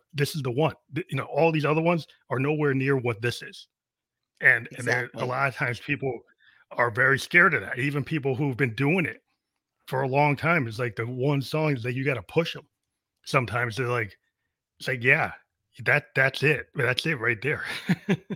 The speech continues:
Speaker 2: But let's face it, that's what the audience wants, right? I mean, that's what they want. They wanna know you. They want that authenticity,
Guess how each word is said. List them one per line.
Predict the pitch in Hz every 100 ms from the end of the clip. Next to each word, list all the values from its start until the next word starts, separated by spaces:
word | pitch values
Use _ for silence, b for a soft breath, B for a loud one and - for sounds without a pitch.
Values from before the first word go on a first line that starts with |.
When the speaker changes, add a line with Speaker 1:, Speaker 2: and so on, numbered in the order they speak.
| - 196 - - b b b b b b b b b _ _ _ _ _ _ _ _ _ _ _ _ _ - B B B B B
Speaker 2:
But | 233
let's | 214 226 -
face | 196 233
it, | 170 -
that's | 190 214 208
what | 190
the | 185
audience | 165 175 160 147 -
wants, | 135 170 120 -
right? | 170 139 156 - _ -
I |
mean, | 170 151 147 123 _ _
that's | 160 180 180
what | 202
they | 170
want. | 156 170 196 185
They | 175 160
wanna | 175 185
know | 175 170 165
you. | 160 156 165 165
They | 170 175
want | 170 165 165 - _ _ _ _ -
that | 170 - -
authenticity, | 165 165 175 151 - 208 - 139 131 143